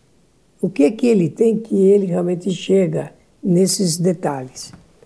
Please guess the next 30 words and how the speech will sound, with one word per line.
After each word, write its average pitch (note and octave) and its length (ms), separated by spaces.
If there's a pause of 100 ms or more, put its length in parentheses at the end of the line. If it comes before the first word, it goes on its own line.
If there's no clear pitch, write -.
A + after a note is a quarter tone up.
(120)
É B3+ 80
assim, G3+ 320
Coelho. C#3 380 (760)
Nós A3 460
temos E3+ 300
o C#3+ 80
corpo A3 360
físico, A3+ 880
nós, F3 480
espíritos, - 840 (240)
temos E3+ 260
o D#3 80
corpo F#3+ 360
físico A3 640
e - 20
também E3+ 320
o G#3 80
nosso F3 320
corpo G#3+ 580 (520)
espiritual, G#3+ 1120 (260)
que G#3 120
o - 20
espiritismo G3+ 720
chama G#3 380
de F#3 120
perispírito. G#3 1300 (1080)
Com C4+ 220
a, C4 180
o A3 160
perispírito A3 1000